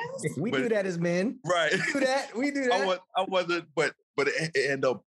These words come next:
Speaker 3: it end up hurting me towards the long run, man. So I tell people, man, honestly, man, if y'all listen to this podcast, man, really honestly,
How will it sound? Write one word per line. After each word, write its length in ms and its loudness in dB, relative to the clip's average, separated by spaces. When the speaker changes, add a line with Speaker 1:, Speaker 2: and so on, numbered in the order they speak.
Speaker 3:
it 120 2
end 140 2
up 140 0
hurting 320 0
me 80 4
towards 400 -2
the 80 -2
long 420 -2
run, 240 -2
man. 260 0
So 140 0
I 80 2
tell 240 0
people, 280 -2
man, 260 0
honestly, 400 0
man, 500 0
if 140 -14
y'all 160 4
listen 300 -2
to 60 0
this 140 -2
podcast, 560 -2
man, 240 -2
really 180 0
honestly, 520 -2